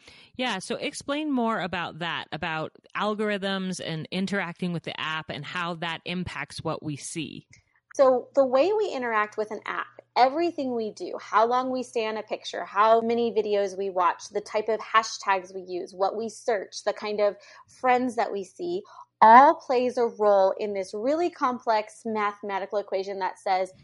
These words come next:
Speaker 2: "This is what this person likes." So if we come across a picture with our kids and we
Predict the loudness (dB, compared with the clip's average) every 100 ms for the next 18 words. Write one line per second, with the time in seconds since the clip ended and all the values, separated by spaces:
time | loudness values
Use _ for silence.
0 | -20 -16 -4 -4 -2 -4 -2 -2 -2 -4
1 | -8 -8 -12 -10 -12 -10 -8 -10 -12 -20
2 | -20 _ -20 _ 0 2 4 2 2 -4
3 | -4 -4 -4 -6 0 0 0 -4 -8 -10
4 | -6 -4 -2 -4 -8 -6 -4 -4 -6 -10
5 | -10 -8 -6 -6 -8